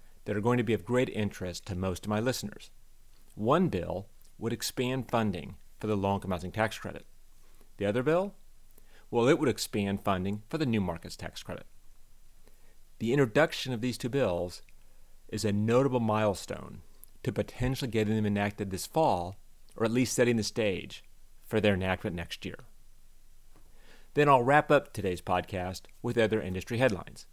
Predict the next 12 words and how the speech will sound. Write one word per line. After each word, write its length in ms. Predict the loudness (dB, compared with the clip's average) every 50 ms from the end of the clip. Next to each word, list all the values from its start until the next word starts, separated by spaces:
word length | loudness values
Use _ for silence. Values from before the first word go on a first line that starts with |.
| -20 -20 -20 -20 -20 -20 -20 -20 -20 -20 -20 -20 -16 -10
including 520 | -8 -8 -6 -2 2 4 4 4 4 4
a 120 | 2 0
blog 480 | -2 -2 -2 2 4 4 4 4 2 -2
post 520 | -6 -8 -6 -6 -8 -8 -10 -12 -14 -16 -20 -20 -20 -10 -6
on 100 | -4 0
hud 260 | 4 4 4 4 4 0 -4
income 320 | -2 -2 -2 -2 -2 -4
data 380 | -4 -4 -4 -2 -2 -2 -2 -4 -8 -16 -20 -20 -20 -20 -20 -20 -20 -20 -14 -4
and 120 | -4 -2 0
some 180 | 0 0 2
good 180 | 4 4 4 4
news 500 | 4 4 4 2 0 -2 -6 -12 -12 -14